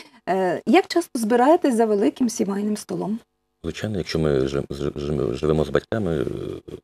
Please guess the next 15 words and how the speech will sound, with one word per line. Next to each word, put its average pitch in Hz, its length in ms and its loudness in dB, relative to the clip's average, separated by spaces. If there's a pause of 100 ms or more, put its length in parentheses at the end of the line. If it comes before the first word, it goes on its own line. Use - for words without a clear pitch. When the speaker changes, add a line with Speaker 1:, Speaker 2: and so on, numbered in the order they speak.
(340)
Speaker 2:
маємо 65 440 -2 (140)
багато 67 320 -2
можливостей 65 560 -4 (140)
збиратися 65 480 -4
за 69 120 -6
столом. 113 420 -4 (680)
М, - 40 -8 (580)
нещодавно 67 400 0
пройшли 62 560 -4
новорічні 64 480 -4
різдвяні 62 320 -6
свята, - 340 -4
звичайно, 65 440 -4
ми - 120 -6 (680)
зустрічалися, 87 680 2